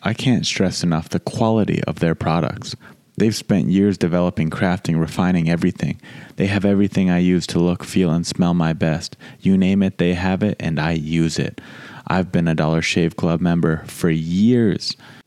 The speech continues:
and I have to tell you, I genuinely like their razors.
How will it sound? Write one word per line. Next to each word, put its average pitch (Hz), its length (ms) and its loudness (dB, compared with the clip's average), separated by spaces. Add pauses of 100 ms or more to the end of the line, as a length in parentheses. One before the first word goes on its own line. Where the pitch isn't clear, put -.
(180)
and 101 460 2
I - 80 2
have 143 140 2
to 139 120 -2
tell 147 260 2
you, 139 200 2 (640)
I 170 100 4
genuinely 131 800 2
like 104 320 2
their 110 160 4
razors. 101 600 2